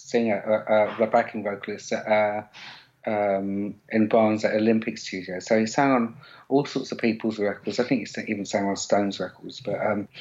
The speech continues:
so he's been around for a long time, and, um, and, uh, and he wrote a song. I, I, I guess sort of most currently, if you bring it right up to date,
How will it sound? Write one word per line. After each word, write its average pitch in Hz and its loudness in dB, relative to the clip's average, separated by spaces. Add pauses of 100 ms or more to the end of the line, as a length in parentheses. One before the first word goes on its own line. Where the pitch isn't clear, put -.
(420)
so 127 2
he's 123 2
been 123 2
around 113 2
for 120 2
a 120 0
long 120 0
time, 113 2
and, 113 -2
um, 120 0 (600)
and, 123 -4
uh, 123 6 (180)
and 127 -2
he 127 0
wrote 139 2
a 131 -6
song. 135 -2
I, 131 2 (100)
I, 139 0
I 139 4
guess 165 -2
sort 120 2
of 123 -6
most 147 0
currently, 113 0
if - -18
you 123 -8
bring 127 -2
it 110 -6
right 117 0
up 110 -10
to 110 -16
date, 113 0